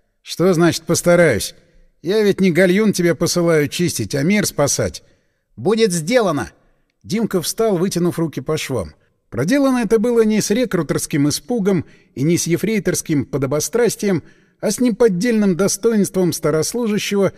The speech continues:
хорошо знающего свою истинную цену. Вот это другое дело!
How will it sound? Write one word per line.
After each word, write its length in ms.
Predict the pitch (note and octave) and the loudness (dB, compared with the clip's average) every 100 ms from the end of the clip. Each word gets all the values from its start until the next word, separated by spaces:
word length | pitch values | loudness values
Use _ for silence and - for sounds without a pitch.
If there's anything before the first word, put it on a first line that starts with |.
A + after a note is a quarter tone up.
| - _ - | -14 _ -6
хорошо 400 | E3 F#3+ - G#3+ | -2 -2 0 0
знающего 580 | E3 G3+ D#3+ - C#3+ | 0 0 0 -2 -4
свою 280 | C#3+ D3+ D3+ | -2 -2 -4
истинную 540 | D3+ D#3 - C3 B2+ B2+ | -4 -8 -4 -2 -2 -2
цену. 360 | - F#2+ D2+ _ _ _ _ _ _ _ _ - | -4 -6 -8 _ _ _ _ _ _ _ _ -6
Вот 300 | C3 C#3+ G#3 | -2 0 2
это 380 | A3+ A3 G3+ | 2 4 2
другое 560 | C#3 D3+ E3 F3 G3+ F#3 | 4 2 2 2 4 2
дело! 540 | B2+ E3 F3 E3+ C#3+ | 4 4 4 4 2